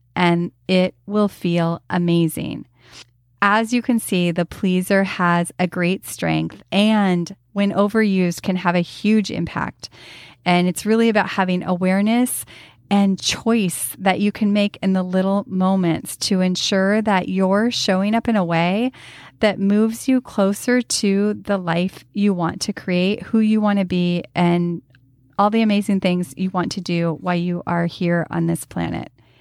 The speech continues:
If you're listening and know this is you,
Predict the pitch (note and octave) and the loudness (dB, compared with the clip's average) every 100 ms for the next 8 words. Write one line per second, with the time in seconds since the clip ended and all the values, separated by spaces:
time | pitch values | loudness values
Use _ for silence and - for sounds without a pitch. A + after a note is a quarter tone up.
0 | _ _ _ _ - B3+ - C4+ A#3 A3 | _ _ _ _ 2 2 4 2 4 2
1 | - G#3+ G#3 G3 - F#3 F#3 F#3 F3 F3+ | 0 0 0 0 2 2 2 2 2 2
2 | F#3 F#3+ F#3+ G3+ F3+ F#3 E3 D#3 D#3+ | 0 -2 -2 -4 -4 -2 0 0 -2